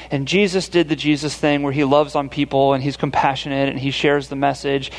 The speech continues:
And it, but it's been a long day. And the sun's going down, everybody's hungry, everybody's tired. And the disciples, the apostles, go to Jesus and say, "Listen, everyone's hungry. Everyone's tired.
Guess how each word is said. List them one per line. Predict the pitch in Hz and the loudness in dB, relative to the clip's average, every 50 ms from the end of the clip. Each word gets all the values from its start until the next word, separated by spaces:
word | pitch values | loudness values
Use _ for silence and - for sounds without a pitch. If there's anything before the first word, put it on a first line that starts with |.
| - - - - | -14 -14 -6 -2
And | - 156 165 | 0 0 2
it, | 143 | 2
but | 156 185 | 2 2
it's | 202 196 | 2 2
been | - 202 185 | 0 0 0
a | 180 | 2
long | 165 160 151 147 135 | 4 4 4 4 2
day. | 123 127 120 - - - - - - - - - - - - - - - - - - - - - - - - - - - - - | -2 -6 -8 -10 -12 -18 -20 -20 -20 -20 -20 -20 -20 -20 -20 -20 -20 -20 -20 -20 -20 -20 -20 -20 -20 -20 -20 -20 -20 -10 -6 -4
And | 147 143 | -2 -2
the | 139 127 | -2 -2
sun's | - - 196 196 202 202 196 156 | 0 4 4 4 4 4 0 0
going | - 185 180 175 170 160 | 2 4 4 4 4 4
down, | 147 151 151 147 147 147 143 139 135 - - - - - | 4 4 4 4 4 4 2 0 -2 -6 -14 -4 2 4
everybody's | 190 202 180 190 202 180 170 170 165 160 160 147 | 4 4 4 2 0 2 2 2 2 2 0 -4
hungry, | - - 147 143 139 135 143 139 139 135 135 131 - - - - - - | -4 -4 -2 -2 -2 0 0 0 0 0 -2 -4 -8 -16 -20 -6 2 4
everybody's | 196 202 180 180 190 180 165 165 156 151 151 143 - | 4 4 4 2 -2 0 2 2 2 2 0 -2 -6
tired. | - - - 143 127 131 135 131 131 131 123 120 - - - - - - - - - - - - - - - - - - - | -4 -2 0 0 2 2 2 2 0 -2 -4 -8 -12 -16 -18 -20 -20 -20 -20 -20 -20 -20 -20 -20 -20 -20 -20 -20 -20 -8 -4
And | - 151 156 | 0 0 2
the | 156 | 2
disciples, | 165 151 - 208 196 196 202 - 170 156 151 151 143 | 2 2 4 6 6 6 4 2 2 0 0 0 2
the | 156 151 | 2 2
apostles, | 143 - - 180 180 180 170 - - 151 147 156 143 | 2 4 4 6 6 6 4 2 0 -2 -2 -2 0
go | 139 - 170 165 170 | 2 6 6 6 6
to | 170 | 4
Jesus | 160 139 143 143 143 131 139 | 0 -2 -2 -2 0 0 0
and | 143 135 | 0 0
say, | 123 147 143 | 2 2 4
"Listen, | 143 156 165 151 - 143 131 123 120 - - - - - - - - - - - - - - - - - - | 4 4 4 2 0 -8 -10 -10 -14 -18 -20 -20 -20 -20 -20 -20 -20 -20 -20 -20 -20 -20 -20 -20 -20 -4 0
everyone's | - 185 190 185 170 156 131 | 0 2 2 0 -2 -2 -4
hungry. | 127 123 117 120 123 123 - - - - - - - - - - - - - - - - - - - - | -6 -8 -8 -8 -10 -12 -14 -18 -20 -20 -20 -20 -20 -20 -20 -20 -20 -20 -20 -20 -20 -20 -20 -12 -2 2
Everyone's | 165 180 180 180 196 185 180 170 147 - | 4 4 6 6 4 4 2 0 -2 -2
tired. | - 120 120 117 117 117 117 127 | -2 0 0 0 -2 -6 -8 -10